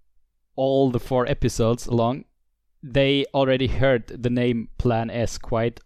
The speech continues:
often, and we always took it for granted that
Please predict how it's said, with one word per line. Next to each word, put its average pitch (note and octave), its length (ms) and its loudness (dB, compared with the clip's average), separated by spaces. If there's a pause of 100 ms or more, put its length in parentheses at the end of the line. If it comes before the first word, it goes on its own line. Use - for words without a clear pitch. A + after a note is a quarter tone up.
often, C3 360 -6 (240)
and C3 220 -4
we D#3+ 200 0
always D3+ 320 0
took - 220 -4
it C#3 100 -2
for - 160 -4
granted B2+ 560 -2
that A#2+ 260 0